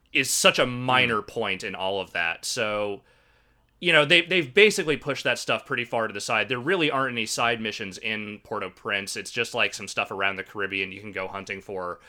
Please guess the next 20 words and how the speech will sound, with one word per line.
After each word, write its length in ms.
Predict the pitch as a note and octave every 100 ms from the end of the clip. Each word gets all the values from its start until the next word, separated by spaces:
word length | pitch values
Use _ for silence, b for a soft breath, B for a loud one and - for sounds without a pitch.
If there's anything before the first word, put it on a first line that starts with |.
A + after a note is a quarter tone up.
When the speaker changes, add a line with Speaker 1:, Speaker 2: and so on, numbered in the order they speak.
| B B -
Speaker 1:
Mostly 400 | D#3 F#3 G3 C#3
you're 140 | C#3
just 320 | B2+ B2 - -
looking 360 | A#2 A#2+ A#2+
for 140 | A2 G2+
slave 500 | - - A2+ A2 G#2+
ships 420 | - G#2 F#2+ -
that 180 | A2+ A2
you 80 | G2+
can 140 | G2
take 240 | - G#2 A2
down 380 | G2+ G2+ G2
and 100 | G2
then 100 | F#2+ F#2
rescue, 360 | G#2 - G#2+
like, 160 | G2+ F#2+
huge 540 | - A2+ A2+ A2 G2
chunks 380 | - A2 G2 -
of, 160 | G2 E2+ -
of, 160 | -